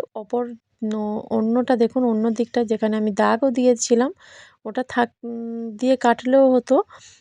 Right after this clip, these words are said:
আর যেহেতু এটা আমি কেটে নিয়েছি, আর একটা পাড় দিয়ে এইভাবে বসিয়ে নিয়ে যদি কাটা হয় পুরো সমান সমান মাপে কিন্তু আমাদের কাটা হবে। তো তাই আমি দেখুন এটাকে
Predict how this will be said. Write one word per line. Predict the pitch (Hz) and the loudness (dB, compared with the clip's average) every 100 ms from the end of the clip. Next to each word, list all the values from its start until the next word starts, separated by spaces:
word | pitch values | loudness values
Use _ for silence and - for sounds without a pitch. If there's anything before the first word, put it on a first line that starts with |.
| _ - | _ -2
আর | 220 220 214 | 0 2 0
যেহেতু | 196 254 277 277 | 2 4 4 4
এটা | 277 277 | 2 4
আমি | 269 269 | 2 2
কেটে | 262 247 254 | 2 2 2
নিয়েছি, | 254 247 233 277 269 247 - | 2 0 0 0 2 0 0
আর | 226 220 | 0 0
একটা | 220 240 | -2 -10
পাড় | 233 214 214 | -4 -4 -4
দিয়ে | 208 226 | 0 2
এইভাবে | 226 226 226 220 | 2 2 0 0
বসিয়ে | 208 220 - 254 | -2 -4 -2 0
নিয়ে | 240 233 277 - _ - _ _ _ | 0 0 -2 -6 _ -20 _ _ _
যদি | 233 226 | -4 -2
কাটা | 233 220 214 247 | 0 0 2 2
হয় | 247 254 | 4 2
পুরো | - 226 | 0 0
সমান | 233 - 220 240 | 0 -2 0 0
সমান | 233 262 254 233 | 0 -2 0 0
মাপে | 214 208 | -2 -4
কিন্তু | 220 208 202 208 | -4 -2 -2 -2
আমাদের | 202 208 370 - | -2 -2 -2 0
কাটা | 220 196 202 | -2 0 0
হবে। | 196 190 202 - - - _ | 0 0 -4 -10 -20 -20 _
তো | 262 | -2
তাই | 247 240 254 | 2 4 4
আমি | 247 240 | 2 4
দেখুন | 226 269 269 | 2 2 0
এটাকে | 233 226 | 0 0